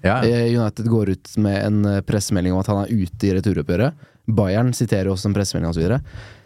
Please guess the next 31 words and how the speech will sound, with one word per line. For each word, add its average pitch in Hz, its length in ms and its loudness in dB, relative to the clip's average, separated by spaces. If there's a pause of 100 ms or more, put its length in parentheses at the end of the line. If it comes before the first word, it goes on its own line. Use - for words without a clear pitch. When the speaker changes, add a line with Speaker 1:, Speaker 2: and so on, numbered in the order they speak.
(200)
Speaker 2:
Eh, 104 520 2
Ferguson 117 680 0
ringer 104 400 2 (160)
en 98 160 2
i 101 240 2 (160)
legeapparatet 90 580 0
til 98 140 0
United, 123 300 -2 (400)
eh, 98 420 0
fordi 104 580 0
i 107 300 0
all 101 240 -2
hemmelighet 104 540 0
så - 180 0
er 95 240 0
Rooney 92 340 2
frisk - 320 -4
nok - 200 -4
til 98 180 -2
å 101 40 0
spille. 101 340 0 (580)
Men 110 240 4
de 113 80 4
ønsker 101 400 -2
jo 101 80 2
å 101 60 -2
skjule 90 260 0
dette 87 240 -2
for 104 80 0
Bayern, 95 320 0
så, 107 380 0